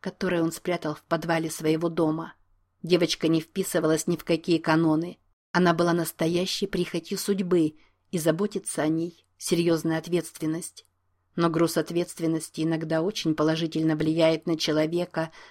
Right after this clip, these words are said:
наполняя его существование смыслом. В целом неплохая жизнь. О такой не пишут в энциклопедиях и не слагают стихи,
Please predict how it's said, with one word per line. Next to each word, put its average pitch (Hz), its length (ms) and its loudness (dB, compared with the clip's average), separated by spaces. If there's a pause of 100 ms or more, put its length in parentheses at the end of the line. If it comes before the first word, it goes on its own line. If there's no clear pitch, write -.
наполняя 165 600 4
его 156 180 2
существование 160 840 0
смыслом. 165 640 -2 (720)
В - 80 -18
целом 175 340 2
неплохая 165 600 -4
жизнь. 165 440 -8 (360)
О 180 80 0
такой 190 320 4
не 180 160 0
пишут - 340 -6
в 170 80 0
энциклопедиях 175 920 -2
и 165 60 2
не 170 100 4
слагают 170 560 0
стихи, 196 600 -4